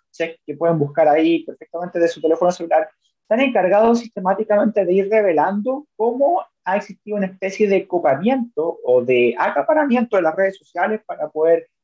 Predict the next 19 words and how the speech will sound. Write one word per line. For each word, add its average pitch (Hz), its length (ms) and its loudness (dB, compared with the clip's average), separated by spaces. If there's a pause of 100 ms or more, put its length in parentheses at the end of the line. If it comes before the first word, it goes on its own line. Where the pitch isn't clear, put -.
(140)
transmitir 151 720 -4
estas, 165 720 -4
eh, 123 300 -2 (380)
falsas 208 360 0
ideas 185 340 2
de 185 80 0
lo 170 140 0
que 170 60 -6
implicaría 170 500 -2
el - 80 -4
texto - 240 -16
constitucional. 120 640 -18 (240)
Claramente, 180 1120 -2 (580)
ahí, 151 420 2
si 160 140 -4
es - 80 -10
que 127 100 -8
tenemos 147 460 0
credos 180 760 2